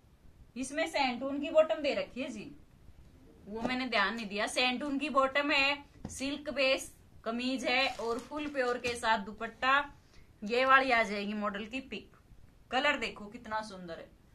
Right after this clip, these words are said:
Same color आया हुआ है video में।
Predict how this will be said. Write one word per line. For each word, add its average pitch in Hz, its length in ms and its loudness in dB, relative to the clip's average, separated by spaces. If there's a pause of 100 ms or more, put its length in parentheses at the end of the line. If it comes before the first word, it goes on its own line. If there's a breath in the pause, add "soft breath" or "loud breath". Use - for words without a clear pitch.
(320 soft breath)
Same 269 380 0
color 233 240 2
आया 208 200 6
हुआ 254 200 4
है 254 320 2 (240)
video 214 360 -6
में। 262 200 -6